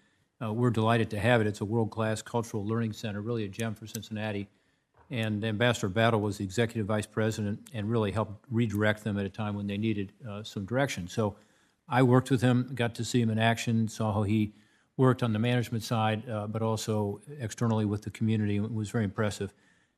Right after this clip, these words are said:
and, um, knows how to teach the story of our history,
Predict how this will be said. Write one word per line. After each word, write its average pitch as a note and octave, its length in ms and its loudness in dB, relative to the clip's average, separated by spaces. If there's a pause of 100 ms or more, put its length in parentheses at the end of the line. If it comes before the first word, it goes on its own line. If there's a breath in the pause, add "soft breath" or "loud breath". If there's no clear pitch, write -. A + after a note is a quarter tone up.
(120)
and, A2 340 -2
um, G#2+ 300 -2
knows B2+ 240 4
how A#2+ 100 4
to A2 140 2 (400)
teach D3 260 6
the B2+ 80 -2
story C3 420 4
of A#2+ 120 -4
our A2+ 100 0
history, A2 400 -4